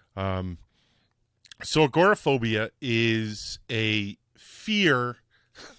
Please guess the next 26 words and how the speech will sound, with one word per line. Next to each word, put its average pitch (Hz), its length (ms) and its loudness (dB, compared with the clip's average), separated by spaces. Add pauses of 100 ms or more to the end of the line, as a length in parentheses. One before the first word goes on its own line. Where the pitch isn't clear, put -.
(160)
<laughs> - 240 -14
of 190 140 -8 (140)
being 156 340 -4
afraid. 123 760 -8 (360)
It's - 200 -8
such - 440 -4
bullshit. 220 580 -6 (320)
Um, 175 480 6 (440)
i-, 208 220 4
in 220 180 2
a 208 40 4
nutshell, 160 640 0
in 156 200 -2
very 170 360 2
layman's 131 600 -4
terms, 90 420 -12
that's 101 240 -12
what 95 140 -12
it 87 100 -16
is. - 180 -20
So 120 520 0 (180)
agoraphobia 131 920 -2
is 110 220 -8
a 104 60 -8
fear 139 520 -6
of 107 520 -4